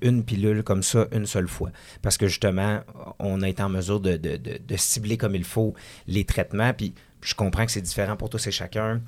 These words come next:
parce qu'il y a des gens qui répondent différemment aussi, des gens qui vont avoir peu de bénéfices, beaucoup d'effets secondaires ou vice-versa aussi. Ça, tous ces traitements-là, c'est tout,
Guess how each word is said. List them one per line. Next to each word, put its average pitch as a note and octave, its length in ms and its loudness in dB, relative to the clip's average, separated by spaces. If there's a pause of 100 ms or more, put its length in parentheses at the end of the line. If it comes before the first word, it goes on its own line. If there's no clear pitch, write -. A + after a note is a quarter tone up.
(200)
parce - 160 -2
qu'il F#2+ 100 0
y F2+ 100 -2
a F2 40 2
des F2+ 160 -2
gens G2 120 -2
qui - 140 -8
répondent G2 380 0
différemment F#2 500 -2
aussi, F#2 220 -2
des G2 120 0
gens G2 120 0
qui F#2 80 -8
vont F#2 100 0
avoir F#2 220 2
peu A#2 100 0
de F#2+ 80 -4
bénéfices, F#2+ 440 -2
beaucoup F2+ 220 -4
d'effets G2 240 -2
secondaires G2+ 680 2
ou G2+ 160 -2 (340)
vice-versa F2+ 580 0
aussi. G2+ 460 0 (320)
Ça, - 300 6 (180)
tous F#3 160 4
ces - 240 2
traitements-là, A2 640 2
c'est G#2 220 0 (300)
tout, D#3+ 180 4